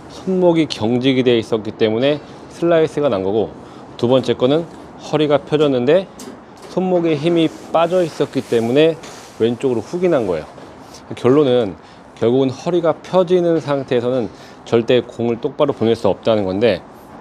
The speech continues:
그러면 이 허리 각도를 유지하는 방법과 또 유지를 했을 때 어떤 모션이 나오는지까지 한번 말씀드려볼게요. 이 허리 각도를 유지하는 연습은 클럽을 일단 어깨에 한번 대볼게요. 클럽을 어깨에 댄 후에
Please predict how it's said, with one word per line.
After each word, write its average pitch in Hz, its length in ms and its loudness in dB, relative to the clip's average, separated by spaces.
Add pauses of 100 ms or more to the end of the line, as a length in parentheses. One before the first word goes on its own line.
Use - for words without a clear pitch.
(120)
그러면 147 280 6
이 127 60 4
허리 170 260 -4
각도를 123 560 0
유지하는 120 440 2
방법과 107 640 -2 (400)
또 120 80 -4
유지를 117 300 -2
했을 135 180 -6
때 123 120 0
어떤 98 360 0
모션이 101 320 -2
나오는지까지 101 560 -2
한번 95 140 -4
말씀드려볼게요. 95 680 -2 (460)
이 117 80 2
허리 165 180 2
각도를 127 420 0
유지하는 120 440 0
연습은 98 440 0 (420)
클럽을 165 340 4
일단 117 180 0
어깨에 98 300 0
한번 117 180 2
대볼게요. 98 520 -2 (800)
클럽을 147 340 4
어깨에 113 320 2
댄 98 240 -2
후에 104 240 2